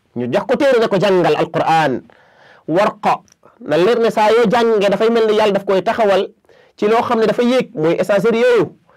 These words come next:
Ha, yu aljana. Warqa. Ngay jàng affaire ba yéeg ak moom. Pour lan mu ngay dem fan? Ay darajaam ca aljanna. Ay darajaam ca aljanna. Muy gën a yaatu, di gën a jëm kaw. "Wa yuzaadu bi kulli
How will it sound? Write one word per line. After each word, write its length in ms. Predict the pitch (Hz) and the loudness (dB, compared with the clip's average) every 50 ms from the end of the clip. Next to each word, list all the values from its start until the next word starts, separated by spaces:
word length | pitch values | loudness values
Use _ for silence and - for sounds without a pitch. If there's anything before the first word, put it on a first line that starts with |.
| _ _ _ | _ _ _
Ha, 240 | - - 131 104 92 - | -18 -14 -14 -14 -12 -8
yu 120 | 113 135 - | -8 -4 -2
aljana. 400 | 226 262 202 185 175 131 101 - - _ _ _ _ _ _ _ _ _ _ _ _ _ | 0 0 0 0 -2 -2 -4 -10 -18 _ _ _ _ _ _ _ _ _ _ _ _ _
Warqa. 420 | 123 - - - - - 156 - - _ - | -4 -4 -4 -4 -4 -6 -6 -6 -6 _ -10
Ngay 180 | 135 127 156 151 | -4 -4 -2 -2
jàng 380 | 131 220 220 214 196 185 160 139 - - | 0 -2 0 0 0 -2 -2 -4 -8 -8
affaire 240 | - 170 - 175 147 | -8 -4 -4 -2 -2
ba 80 | 143 147 | -2 -2
yéeg 280 | 135 143 196 226 214 - | -2 -2 -4 -4 -4 -6
ak 140 | - - - | -10 -10 -6
moom. 360 | 160 165 180 175 160 131 117 - - | -2 0 0 2 0 -2 -4 -10 -8
Pour 120 | - 175 185 | -6 -2 -2
lan 140 | 208 208 196 | 0 0 0
mu 80 | 208 | 0
ngay 120 | 214 233 226 | 0 0 -2
dem 140 | 214 196 185 | -2 -4 -2
fan? 220 | 208 214 240 233 - _ _ _ _ - | -4 -4 -4 -6 -12 _ _ _ _ -4
Ay 160 | 170 175 170 | -2 -2 0
darajaam 540 | 147 190 - 185 165 139 170 165 156 139 127 | 0 0 0 0 0 0 0 0 0 -2 -2
ca 120 | - - | -4 -2
aljanna. 480 | - 160 139 113 160 143 139 131 123 107 - _ _ | -2 -4 -2 -2 -4 -4 -4 -6 -8 -10 -12 _ _
Ay 100 | 135 143 139 | -4 -2 -2
darajaam 540 | 190 208 214 202 160 190 180 170 - 165 | 0 0 0 0 0 0 0 0 -2 -4
ca 100 | - 170 - | -4 -4 -4
aljanna. 480 | - 160 127 170 160 160 160 143 123 - - - - _ - | -2 -4 -2 -2 -2 -2 -2 -4 -6 -8 -14 -20 -18 _ -4
Muy 140 | 165 165 | -2 -2
gën 160 | 127 185 175 170 | 0 0 0 2
a 40 | |
yaatu, 400 | 160 156 147 151 143 - - 117 - | 2 2 2 0 0 -2 -4 -12 -12
di 120 | - 123 143 | -10 -6 -4
gën 140 | - 170 | -2 -2
a 40 | 156 | 0
jëm 180 | 123 143 123 117 | 0 -2 -4 -2
kaw. 260 | - 127 113 98 - - _ _ _ _ _ _ _ _ _ _ _ _ _ _ _ _ - | -2 -4 -4 -4 -6 -10 _ _ _ _ _ _ _ _ _ _ _ _ _ _ _ _ -6
"Wa 120 | 127 143 | -4 -2
yuzaadu 840 | 151 160 156 147 113 143 160 160 156 151 151 147 139 117 143 151 143 | 0 0 0 -2 -2 -2 0 2 2 2 2 2 0 0 -2 -2 -2
bi 160 | 120 143 151 147 | 0 -2 -2 -2
kulli 540 | - 156 160 160 151 147 147 147 147 147 | -2 -2 0 0 2 0 0 0 0 -2